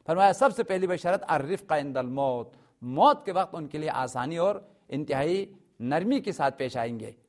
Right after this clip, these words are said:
دوسری خوشخبری والانس عند الوحشتی، موت کے بعد بہت ساری منزلیں ہیں جو وحشتناک ہے،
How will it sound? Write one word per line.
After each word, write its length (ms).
دوسری 460
خوشخبری 680
والانس 840
عند 340
الوحشتی، 960
موت 500
کے 80
بعد 300
بہت 220
ساری 300
منزلیں 500
ہیں 240
جو 200
وحشتناک 800
ہے، 220